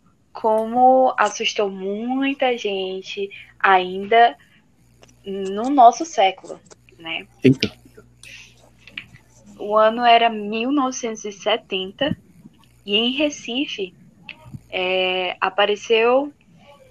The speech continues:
Speaker 1: uma simples e modesta perna decepada de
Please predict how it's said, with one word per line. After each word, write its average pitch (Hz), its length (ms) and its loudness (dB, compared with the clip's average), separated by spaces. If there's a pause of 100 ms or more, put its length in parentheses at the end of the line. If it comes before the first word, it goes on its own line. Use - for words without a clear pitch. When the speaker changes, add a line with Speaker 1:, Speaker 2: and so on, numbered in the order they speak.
(380)
Speaker 1:
uma 233 180 -2
simples 302 1040 -6 (460)
e 240 80 -8
modesta 240 760 4 (1400)
perna 262 460 6
decepada 220 880 0 (1120)
de 214 380 0